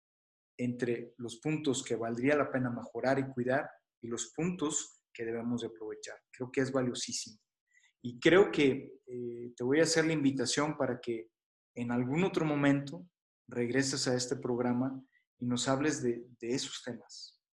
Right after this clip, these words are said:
Sobre todo de, me encantaría en un futuro que nos hablaras del tema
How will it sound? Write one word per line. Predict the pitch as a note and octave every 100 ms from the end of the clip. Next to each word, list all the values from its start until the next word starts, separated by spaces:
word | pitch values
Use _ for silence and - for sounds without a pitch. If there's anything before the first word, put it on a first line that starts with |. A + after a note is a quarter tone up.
| _
Sobre | - B2 B2
todo | B2 C3 D3 D#3
de, | C3+ - - - _
me | A#2+ B2
encantaría | B2+ B2 B2 B2 C#3+
en | D3+
un | C#3
futuro | D3 B2+ D3 D3+
que | C3+
nos | C3
hablaras | B2+ A#2+ B2 C3+ A#2+
del | A#2+ A2+ -
tema | C#3+ D#3+ G#3+